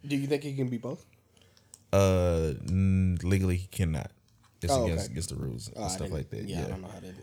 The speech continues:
Speaker 2: 'Cause, uh, Jo-, Jordan had to, uh, sell his stake in the Washington Wizards when he came back
Speaker 1: Gotcha.
Speaker 2: to play for him and stuff.
Speaker 1: Okay.
Speaker 2: So you can't do both. Um,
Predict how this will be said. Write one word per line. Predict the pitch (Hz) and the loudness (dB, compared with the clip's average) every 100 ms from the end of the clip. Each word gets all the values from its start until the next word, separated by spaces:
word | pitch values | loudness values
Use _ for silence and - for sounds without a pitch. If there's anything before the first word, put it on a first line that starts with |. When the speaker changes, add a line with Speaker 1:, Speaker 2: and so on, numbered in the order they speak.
| - | -4
Speaker 2:
'Cause, | 101 92 87 | 0 2 2
uh, | 76 87 82 78 | 2 2 0 -2
Jo-, | 92 101 87 92 | 2 2 2 0
Jordan | 104 107 95 | 2 2 2
had | 95 95 87 | 2 2 0
to, | 98 90 71 | -4 -4 -2
uh, | 85 71 | -4 -4
sell | 69 92 90 | -4 -2 0
his | 98 87 | 0 -2
stake | - 76 78 - | -2 -4 -6 -8
in | - 85 80 76 | -8 -4 -4 -4
the | |
Washington | 82 85 90 87 | -4 -4 -2 -4
Wizards | 90 92 87 - - - - | -2 -2 -4 -8 -12 -16 -6
when | 90 | -2
he | 98 | 0
came | 87 95 92 | 2 2 2
back | 95 98 - | 2 0 -4
Speaker 1:
Gotcha. | 104 95 92 | -4 -4 -4
Speaker 2:
to | 90 | -6
play | - 80 | -2 -4
for | 82 | -2
him | 76 57 | -4 -6
and | 62 | -6
stuff. | - 117 | -4 -2
Speaker 1:
Okay. | 104 | -2
Speaker 2:
So | |
you | 82 95 | -2 0
can't | 107 80 | 0 -2
do | - 87 | -2 -4
both. | 87 80 78 - _ - _ _ _ | -2 -2 -4 -8 _ -20 _ _ _
Um, | - 90 85 82 78 78 | 2 4 4 2 0 -2